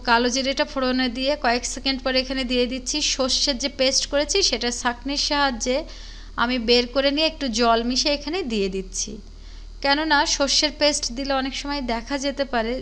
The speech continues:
যে তেতো লাগতে পারে রান্নাটা, সেই জন্য আমি সর্ষের পেস্টে একটু সেকে জল দিয়ে এখানে লিকুইডটা দিয়ে দিয়েছি।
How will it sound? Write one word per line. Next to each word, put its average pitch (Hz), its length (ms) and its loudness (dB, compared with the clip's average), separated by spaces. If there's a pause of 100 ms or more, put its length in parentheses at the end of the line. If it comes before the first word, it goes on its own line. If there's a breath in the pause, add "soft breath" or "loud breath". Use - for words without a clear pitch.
(100)
যে 240 120 -2 (360)
তেতো 277 280 2
লাগতে 247 320 2
পারে 240 140 0 (100)
রান্নাটা, 220 400 -2 (140)
সেই 277 220 -4
জন্য 254 200 0
আমি 254 180 -2
সর্ষের 240 360 -2
পেস্টে 254 360 -2 (120)
একটু 262 200 -8 (680 loud breath)
সেকে 269 340 0 (140)
জল 226 200 8 (140)
দিয়ে 277 200 2
এখানে 269 200 -2 (120)
লিকুইডটা 240 500 0 (100)
দিয়ে 190 220 0
দিয়েছি। 185 340 -6